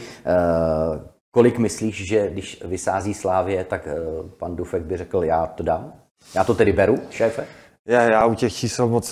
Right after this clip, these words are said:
Speaker 2: to, moc, moc netrávím čas, takže myslím si, že kdyby tam bylo nějakých třeba dvacet milionů,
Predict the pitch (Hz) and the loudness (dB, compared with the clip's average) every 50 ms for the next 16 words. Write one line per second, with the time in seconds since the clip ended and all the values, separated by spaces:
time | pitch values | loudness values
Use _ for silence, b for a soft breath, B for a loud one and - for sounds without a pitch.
0 | - 117 101 - 120 113 113 110 110 107 107 107 107 110 113 - - - 104 95 | -4 -4 -2 0 2 2 2 2 2 0 0 0 -2 -4 -4 -4 -6 -8 -6 -4
1 | 107 113 107 - - 117 101 - 113 117 117 117 123 120 107 - 120 110 98 - | -2 -2 -2 0 0 -2 0 2 4 4 4 4 2 0 0 0 -2 -2 -2 0
2 | - 110 104 104 117 117 B B B B B B B B _ 104 98 - - 117 | 0 0 2 2 0 0 B B B B B B B B _ -10 -8 -2 -2 -2
3 | 107 - - 120 110 117 120 117 113 110 120 117 110 107 110 110 107 104 101 - | -2 0 0 2 2 4 4 4 4 4 2 2 4 4 4 4 2 2 0 0
4 | 120 113 101 - - 120 117 107 104 107 - - 110 - 98 101 101 107 113 117 | -2 -4 -4 -2 0 2 2 2 2 0 -2 -2 -4 -2 -2 0 2 2 4 4
5 | 120 123 120 120 120 120 117 131 | 4 4 2 2 2 0 -2 -4